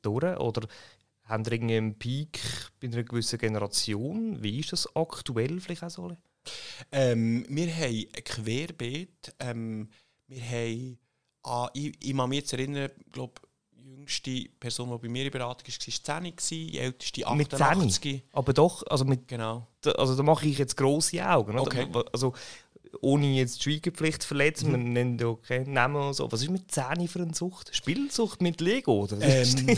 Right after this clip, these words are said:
Speaker 2: nein,
Speaker 1: oder
Speaker 2: es ist,
Speaker 1: Gameboy
Speaker 2: es
Speaker 1: haben
Speaker 2: ist,
Speaker 1: wahrscheinlich im Ha-,
Speaker 2: ja,
Speaker 1: in der
Speaker 2: und
Speaker 1: Hand.
Speaker 2: Smartphone, ja. Ja.
Speaker 1: Smartphone ist
Speaker 2: Smartphone,
Speaker 1: okay.
Speaker 2: Gamen,
Speaker 1: Ja,
Speaker 2: genau,
Speaker 1: okay.
Speaker 2: die Themen. Und
Speaker 1: Ja.
Speaker 2: dann so dreizehn, vierzehn fängt's, ähm, thematisch schon mit Cannabis an, erste
Speaker 1: Ja.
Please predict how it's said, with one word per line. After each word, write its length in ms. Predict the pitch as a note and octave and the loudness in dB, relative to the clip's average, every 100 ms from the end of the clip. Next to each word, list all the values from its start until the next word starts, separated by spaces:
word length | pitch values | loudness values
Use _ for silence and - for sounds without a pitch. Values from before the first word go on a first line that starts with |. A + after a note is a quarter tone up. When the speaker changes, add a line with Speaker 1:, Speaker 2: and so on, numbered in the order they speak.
| - - - - | 4 6 6 8
Speaker 2:
nein, 140 | C#3 F#3 | 10 12
Speaker 1:
oder 20 | |
Speaker 2:
es 60 | G3 | 12
ist, 60 | |
Speaker 1:
Gameboy 320 | D#3+ F3+ G#3 E3+ | 12 12 12 10
Speaker 2:
es 40 | |
Speaker 1:
haben 60 | D3+ | 10
Speaker 2:
ist, 80 | C#3+ | 8
Speaker 1:
wahrscheinlich 340 | C#3+ E3 D3+ | 8 8 6
im 100 | D3+ | 4
Ha-, 40 | A#2+ | 6
Speaker 2:
ja, 160 | C#3 | 6
Speaker 1:
in 60 | E3 | 6
der 100 | C3 | 6
Speaker 2:
und 40 | |
Speaker 1:
Hand. 80 | A2 | 6
Speaker 2:
Smartphone, 540 | A2+ A#2+ - C3+ G#2+ G#2+ | 6 2 2 -2 -2 -2
ja. 140 | G#2 - - _ - | -4 -8 -20 _ -8
Ja. 140 | A2 | -4
Speaker 1:
Smartphone 460 | - A#2+ C3+ C3+ B2 | 6 6 6 2 6
ist 180 | A#2+ - | 6 6
Speaker 2:
Smartphone, 380 | B2+ - C3 | 6 4 2
Speaker 1:
okay. 220 | B2 A2 A#2 | 4 4 6
Speaker 2:
Gamen, 160 | B2 A#2+ A#2+ A#2+ - | 4 2 0 -2 -6
Speaker 1:
Ja, 120 | A2 | -2
Speaker 2:
genau, 320 | G#2 G#2+ A#2 A#2+ | -2 -2 -4 -6
Speaker 1:
okay. 180 | A#2 G#2 | -2 -2
Speaker 2:
die 180 | G#2+ | -2
Themen. 380 | - A2 A2+ A#2 - - - | -2 -2 0 0 -4 -10 -6
Und 180 | - | 2
Speaker 1:
Ja. 80 | B2 | 6
Speaker 2:
dann 80 | C#3 | 6
so 180 | C3+ B2+ - _ _ _ _ - | 6 2 0 _ _ _ _ -10
dreizehn, 380 | B2 B2+ - B2 | -10 -6 -6 -4
vierzehn 640 | A#2 B2+ - - A2+ A2+ | 0 -2 -2 -2 0 0
fängt's, 560 | - A#2 B2 - - - | -2 -8 -8 -10 -12 -14
ähm, 80 | - - - _ _ _ | -20 -20 -20 _ _ _
thematisch 480 | - B2 A#2 A#2 - | -8 -2 0 0 -2
schon 120 | B2 | -4
mit 140 | A#2+ - _ _ | -4 -6 _ _
Cannabis 560 | - A2+ B2 - A#2 - | -10 -4 -4 0 2 2
an, 300 | F#2 G#2 G#2 | 2 0 -2
erste 340 | A2+ A#2+ | -4 -4
Speaker 1:
Ja. 40 | - | -6